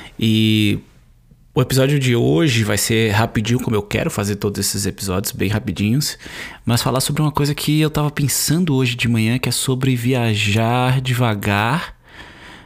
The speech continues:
Na verdade, o termo nem deveria ser viajar devagar, mas é viajar pra realmente aproveitar o local.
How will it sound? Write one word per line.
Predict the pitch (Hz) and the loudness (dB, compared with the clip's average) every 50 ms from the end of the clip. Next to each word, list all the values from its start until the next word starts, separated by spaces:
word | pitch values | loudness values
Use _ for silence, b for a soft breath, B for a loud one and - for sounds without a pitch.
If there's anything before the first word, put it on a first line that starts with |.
| B B - | B B -4
Na | 202 | -2
verdade, | 202 190 180 196 202 196 196 202 175 156 - - - _ - - | 0 2 2 2 2 4 2 0 0 -2 -8 -20 -20 _ -16 -4
o | - 160 | -4 -4
termo | - - 180 180 180 175 | 0 2 2 4 4 4
nem | 175 180 | 4 4
deveria | 180 185 185 165 131 139 | 2 2 2 2 2 2
ser | 131 - - 120 | 0 0 0 0
viajar | 113 131 127 117 98 98 104 101 104 120 | 0 2 2 2 2 2 2 2 0 0
devagar, | - 135 127 147 135 117 95 90 85 - | -2 -2 -4 -2 -2 -2 -2 -4 -4 -4
mas | 107 110 113 110 | -4 -4 -2 -2
é | 117 123 131 131 131 131 127 B B B B B B B B B B - | 0 0 2 2 0 -2 -4 B B B B B B B B B B -6
viajar | 113 117 127 139 151 139 123 113 113 131 127 123 | -4 0 0 0 0 0 0 0 0 0 -2 -2
pra | - - 123 117 | -2 -2 -2 0
realmente | 107 101 113 127 151 196 202 180 147 123 123 135 135 - | 0 0 2 0 2 2 0 0 0 0 0 0 -2 -4
aproveitar | 127 - - 147 135 135 123 110 - - - - 92 90 92 104 123 - - - - - | -6 -4 -4 -4 -2 -2 -2 -4 -4 -6 -4 -2 -2 0 0 -2 -2 -4 -8 -12 -10 -4
o | - 123 | -2 0
local. | 117 113 104 - - - 92 87 85 82 - - - | 0 0 -2 -2 -2 -2 0 0 0 0 -2 -6 -8